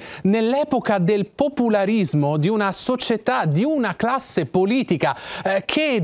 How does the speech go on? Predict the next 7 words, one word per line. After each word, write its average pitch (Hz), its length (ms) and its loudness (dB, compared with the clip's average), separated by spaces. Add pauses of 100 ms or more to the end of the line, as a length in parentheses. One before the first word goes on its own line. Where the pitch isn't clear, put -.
deve 196 480 0
riuscire 185 760 0
a 165 140 0
trovare 180 520 0
anche 185 280 -2
il 165 140 2
modo 147 480 0